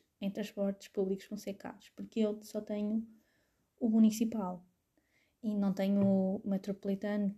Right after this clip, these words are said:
em Lisboa, pronto. Então vou ter que gastar em comboios e metros e tal. Mas pronto, um dia não são dias. <laughs> E o que é que eu também preciso? Eu preciso de ir comprar um top. Um top?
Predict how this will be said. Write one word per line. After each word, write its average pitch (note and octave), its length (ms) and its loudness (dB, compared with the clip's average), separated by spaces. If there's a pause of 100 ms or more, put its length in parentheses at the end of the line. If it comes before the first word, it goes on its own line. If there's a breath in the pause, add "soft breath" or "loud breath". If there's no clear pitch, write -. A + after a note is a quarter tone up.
(180)
em F#3+ 80 -2
Lisboa, F#3+ 320 0
pronto. F3+ 280 -10 (540 soft breath)
Então F#3 460 0
vou F#3+ 100 0
ter F#3+ 180 -2
que - 100 -14
gastar F#3+ 380 -6
em F#3 140 0
comboios F#3 840 0
e F#3 160 -2
metros F#3 600 -4
e G3 60 -14
tal. - 240 -20 (800 loud breath)
Mas D4 140 0
pronto, G#3+ 440 2 (460)
um C4 260 10
dia A#3 240 2
não A#3+ 120 -2
são A#3 280 -2
dias. G#3 460 -6 (180)
<laughs> - 280 -10 (840 loud breath)
E B3 140 12
o A#3 60 6
que A#3+ 80 0
é A#3+ 40 2
que A#3 120 -6
eu - 20 -4
também A3+ 240 2
preciso? F#3+ 560 -4
Eu A3 80 -6
preciso A3 300 -4
de - 60 -2
ir - 20 -4
comprar G#3 340 -6
um G#3 100 -2
top. - 240 -4 (720)
Um C4+ 100 10
top? G3+ 380 -2